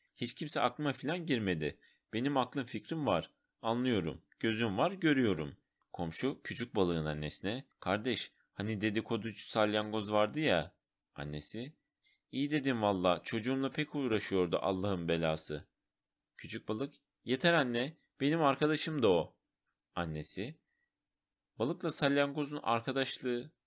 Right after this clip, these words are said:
püh, hiç duymadım." Küçük balık, "Balık ile salyangozun düşman olduklarını duymamıştım ama günahına girdiniz onun."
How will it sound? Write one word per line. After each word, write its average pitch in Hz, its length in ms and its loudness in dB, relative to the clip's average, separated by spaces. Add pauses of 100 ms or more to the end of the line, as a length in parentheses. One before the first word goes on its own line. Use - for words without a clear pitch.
(100)
püh, 147 240 -2 (400)
hiç - 260 -8
duymadım." 107 480 0 (880)
Küçük - 340 -8
balık, 127 300 0 (360)
"Balık 151 280 -2
ile 120 100 0
salyangozun 104 760 0
düşman 135 300 -6
olduklarını 117 640 -4
duymamıştım 104 680 -2 (340)
ama 113 200 -2
günahına 127 440 2
girdiniz 87 480 -2
onun." 78 280 -4